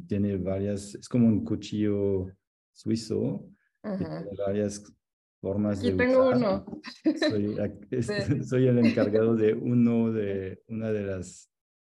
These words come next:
Speaker 1: funciones, di-, digamos, de ese cuchillo.
Speaker 2: Sí, excelente, porque está, me acuerdo cuando J W, cuando el telescopio Webb se lanzó, y me acuerdo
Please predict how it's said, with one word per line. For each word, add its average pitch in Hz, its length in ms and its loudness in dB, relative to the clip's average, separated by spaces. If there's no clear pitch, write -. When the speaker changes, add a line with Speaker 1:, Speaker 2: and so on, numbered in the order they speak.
Speaker 1:
funciones, 101 720 0
di-, 80 260 -12
digamos, 92 440 -4
de 87 440 -2
ese 87 280 -8
cuchillo. - 420 -12
Speaker 2:
Sí, 220 460 2
excelente, 202 840 0
porque 208 520 -2
está, 240 720 -2
me 233 80 -2
acuerdo 254 520 0
cuando 196 560 -6
J 214 240 -8
W, 208 260 -8
cuando 196 260 0
el 190 60 -6
telescopio 202 580 -4
Webb 208 320 -4
se 202 260 -6
lanzó, 190 600 -4
y 202 60 -6
me 185 120 -6
acuerdo 190 760 -2